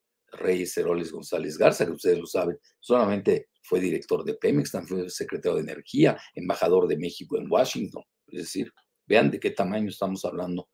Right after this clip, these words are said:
el grupo Tuxpan. Y ahí tienen, y ahí está el libro, La desnacionalización de Pemex, y vean, eh, curiosamente lo prologó este, el, eh, el que era líder de la oposición,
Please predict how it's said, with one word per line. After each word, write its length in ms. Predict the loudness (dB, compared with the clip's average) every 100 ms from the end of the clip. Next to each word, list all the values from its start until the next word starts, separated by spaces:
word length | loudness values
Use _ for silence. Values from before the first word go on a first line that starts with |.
| _ -14
el 160 | -8
grupo 380 | -4 -4 -4 -10 -10
Tuxpan. 420 | -12 -12 -12 -14 _ _ -20 _ -4
Y 640 | 0 2 2 0 -2 -8 -12
ahí 200 | -2 -2
tienen, 400 | 4 4 4 2 -6 -16 _ _
y 80 | 8
ahí 60 |
está 160 | 10 8
el 100 | 10
libro, 320 | 10 10 10
La 120 | 10
desnacionalización 720 | 6 2 -2 -2 -4 2 8
de 100 | 8
Pemex, 580 | 10 8 8 2 -4 -18 _ _ -20 -20 -20 _
y 300 | 8 10 10
vean, 400 | 10 10 10 4 0
eh, 260 | 4 2 0
curiosamente 560 | -2 0 0 0 0
lo 160 | 0 -2
prologó 580 | -2 2 2 2 0 -4 _ _ _
este, 240 | -14 -10 -10
el, 100 | -6
eh, 260 | -4 -4 -4
el 120 | -8
que 140 | -4 -2
era 300 | -2 -4 -10 _ _ -6
líder 320 | -2 2 2
de 100 | 4
la 60 | 4
oposición, 640 | 4 -2 -8 -10 -2 -2